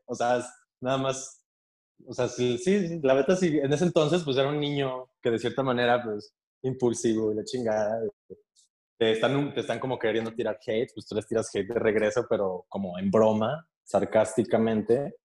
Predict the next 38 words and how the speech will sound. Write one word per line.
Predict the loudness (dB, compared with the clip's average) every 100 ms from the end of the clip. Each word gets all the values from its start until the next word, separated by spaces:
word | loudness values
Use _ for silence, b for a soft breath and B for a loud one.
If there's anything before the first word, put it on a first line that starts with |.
| _ _ _ _ _ 0
Y |
pues | 2 2
tenía | 2 0
como | 0 -2
este | -2
personaje | 0 0 0 -6 -6 -6 -4 0 2 2 0 -4 -12 _ _
o | -2
personalidad | 0 -2 -2 -2 0 2 2 2 -2 -10
en | -6
mis | -4 0
videos | 2 2 0 -4 -4
que | -4
de | -2
repente | -4 -8 -6 -4 -4 -6 -8 _ _ _ _
me | -6
ponía | -2 0 0
unos | -2
lentesotes | -2 -4 -4 -2 0 0 0 0 -6 -20 _ _ _ _ -4
y |
escribía | -2 2 4 4
muy | 4 4
rápido | 4 2 4 4
y | 4
hacía | 0 -2
una | -8 -6
voz | -6 0
rara, | 0 0 -2
como | -6 -8
que, | -6 -6 -8 _ _ _ _ _ _ _ _ -20
este, | -18 -14 -8
¿cómo | -6
se | -2 0
llama? | 0 -2 -8 _ -6 0
Eh, | 2 2 2
imitando | 2 4 2 4
a | 4
los | 2 2
haters | 0 2 0 -6 -14